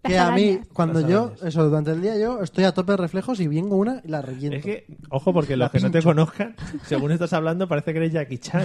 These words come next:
Speaker 2: <laughs> Sí, sí, sí.
Speaker 3: Pero claro, salvando las distancias.
Speaker 2: La, la reviento con un pie, ¿sabes? Además.
Speaker 3: Sí.
Speaker 2: Pero claro, por la noche, mientras que yo estoy descansando plácidamente y soñando con cosas bonitas, una araña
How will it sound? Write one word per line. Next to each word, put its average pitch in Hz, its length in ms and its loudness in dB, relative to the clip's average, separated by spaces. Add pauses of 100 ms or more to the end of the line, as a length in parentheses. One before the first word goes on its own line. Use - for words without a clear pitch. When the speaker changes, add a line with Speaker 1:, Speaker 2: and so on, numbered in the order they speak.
(140)
Speaker 2:
<laughs> 196 140 4
Sí, 185 360 0
sí, 170 220 -6
sí. 143 160 -8
Speaker 3:
Pero 120 140 -4
claro, 139 300 -2 (580)
salvando 123 420 -2
las 139 140 0
distancias. 143 500 -6
Speaker 2:
La, 147 220 0
la 156 100 4
reviento 175 380 4
con 202 120 4
un 170 140 2
pie, 156 240 2
¿sabes? 156 300 0
Además. 156 320 2 (120)
Speaker 3:
Sí. 151 80 -6 (460)
Speaker 2:
Pero 165 160 2
claro, 196 220 6
por 175 80 4
la 151 80 2
noche, 185 180 2
mientras 196 220 -2
que 151 60 -2
yo 151 60 4
estoy 214 140 -2
descansando 202 420 -2
plácidamente 185 500 -2
y - 20 -6
soñando 147 240 -2
con 175 100 -2
cosas 170 180 -4
bonitas, 185 440 -2 (580)
una 226 360 6
araña 226 520 0